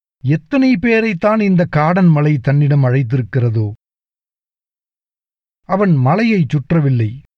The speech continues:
ஊரை சுற்றி வந்தான். கோவில் வெளிப்பிரகாரத்தில் நீண்ட நேரம் உட்கார்ந்திருந்தான்.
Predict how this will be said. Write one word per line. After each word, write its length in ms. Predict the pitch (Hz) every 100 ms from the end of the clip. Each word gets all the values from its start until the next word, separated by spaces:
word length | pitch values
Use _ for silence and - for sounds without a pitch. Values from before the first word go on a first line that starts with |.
| _ _ _
ஊரை 440 | 139 220 269 202
சுற்றி 300 | 117 139 143
வந்தான். 540 | 131 120 113 107 95 90 _ _ _ _ _ _ _ _ _
கோவில் 500 | - 190 254 240 180
வெளிப்பிரகாரத்தில் 1080 | 139 170 175 - 165 180 180 170 - 165 143
நீண்ட 340 | 143 214 208
நேரம் 380 | 185 165 156 151
உட்கார்ந்திருந்தான். 1000 | 135 113 160 156 139 127 123 113 107 95